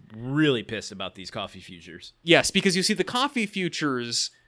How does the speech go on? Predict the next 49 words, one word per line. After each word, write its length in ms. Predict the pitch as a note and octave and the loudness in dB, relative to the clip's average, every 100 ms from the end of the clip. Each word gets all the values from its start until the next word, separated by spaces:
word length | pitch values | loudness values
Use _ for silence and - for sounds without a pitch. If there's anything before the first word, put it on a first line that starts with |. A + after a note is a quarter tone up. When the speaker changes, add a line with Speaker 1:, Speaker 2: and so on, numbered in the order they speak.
| - | -10
Speaker 2:
which 320 | D#3 D#3+ D#3+ | 2 2 4
were 100 | E3 | 0
expected 480 | D#3+ - A3 G#3 D#3 | 0 2 2 2 -2
to 60 | |
be 140 | D3+ D#3+ | 2 2
at 100 | D3 | 2
one 280 | D3+ F#3 F#3 | 4 4 4
certain 360 | - E3 C#3 C3 | 2 0 0 0
value, 540 | A#2+ A2+ A2+ G#2+ G#2 - _ | 2 2 -2 -4 -6 -10 _
have 200 | - D#3 | 2 2
instead 480 | D3+ C#3 - C#3 A#2 | 2 -2 0 -2 -2
dropped 440 | C3+ C#3 D3 - | 2 4 4 2
in 200 | C#3 A#2+ | 0 2
value. 760 | B2 A#2 G#2+ G#2 G2 F#2+ F2+ F#2 _ _ - - | 4 6 6 4 -2 -4 -4 -8 _ _ -12 2
And, 520 | D#3 D3+ D3 C#3+ C3+ - | 6 6 6 2 -2 0
and 380 | D#3 D3+ C#3 C#3 | 6 6 6 4
Martin 240 | F3 E3 | 4 4
Short 240 | E3 F3+ E3+ | 0 0 2
wants 240 | E3 D#3 | 2 0
to 100 | - | 0
sell 340 | E3 - A#3 A3 | 0 6 8 8
them 180 | E3+ C#3+ | 6 4
in 80 | |
order 180 | D3 C#3 | 2 2
to 80 | C3+ | 0
capitalize 720 | - F3 D#3+ D#3 C3+ B2+ B2+ | 0 0 2 -2 0 0 0
on 100 | A#2+ | -2
their 120 | A#2 | -4
current 340 | - F3 E3 C3+ | -4 -4 -2 0
value 280 | B2+ B2 | 0 0
before 220 | A#2 A#2 A2 | -2 -6 -2
they 120 | B2 | -4
fall 300 | - B2 G#2 | 0 -2 -2
further, 440 | - F#3+ F3 B2+ | -2 2 2 2
but 220 | G#2+ B2 - | 0 -4 -4
Tim 200 | E3+ D#3 | -2 0
is 140 | C3 | 0
saying, 300 | D3 C3 B2 | 0 -2 0
"No." 140 | C3+ B2+ | 2 4
Speaker 1:
Minimize 360 | A2+ A2+ B2 | 4 2 0
the 100 | C3 | -6
loss. 420 | A2+ F#2 G2+ - - | -6 -6 -8 -12 -2
Speaker 2:
Yes, 320 | F3+ B2+ G2+ | 2 4 2
but 160 | - D3 | -4 0
no, 180 | F#3 B2 | 0 0
hold 400 | - G#3 G#3 G#3 | -2 4 4 6
on 260 | G3+ G3+ F3 | 4 2 0
to 120 | E3 | 0
these 520 | D3+ C3 B2+ A#2+ | 2 0 0 -2